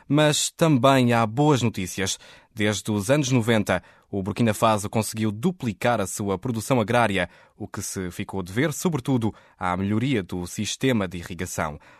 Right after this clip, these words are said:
Ouça a reportagem de Peter Hiller, adaptada por Cristina Carripar.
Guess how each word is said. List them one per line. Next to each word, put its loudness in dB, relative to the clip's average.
Ouça -2
a -8
reportagem 0
de -2
Peter -4
Hiller, 0
adaptada -2
por -10
Cristina -4
Carripar. -12